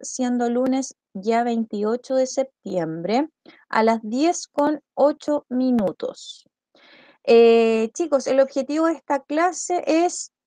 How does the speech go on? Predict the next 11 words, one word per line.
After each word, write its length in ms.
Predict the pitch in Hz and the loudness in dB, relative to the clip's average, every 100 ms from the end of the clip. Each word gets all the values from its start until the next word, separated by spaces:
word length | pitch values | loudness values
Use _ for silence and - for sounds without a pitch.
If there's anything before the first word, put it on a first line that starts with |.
| _ | _
realizar 880 | 247 262 269 262 254 - 302 311 - | 2 6 8 6 0 -2 2 2 0
una 360 | 269 302 302 311 | 0 0 0 -2
exposición 1120 | 285 269 - - 269 - 226 - 240 262 262 - _ | -4 -4 -6 0 0 0 -8 -6 0 0 0 -4 _
oral. 720 | 226 254 254 247 175 127 - - _ _ _ _ _ - - - - | 6 6 8 6 4 0 -8 -20 _ _ _ _ _ -20 -20 -6 4
Vamos 300 | 285 359 359 | 6 6 4
a 80 | |
ir 140 | 349 - | 2 0
paso 340 | 320 311 302 | -2 -2 -6
por 180 | 339 330 | -6 -6
paso, 600 | - 190 165 - - 262 - - _ _ _ _ _ _ | 0 2 2 -2 -4 -4 -6 -16 _ _ _ _ _ _
eh, 480 | 220 220 220 214 208 | 2 4 6 4 0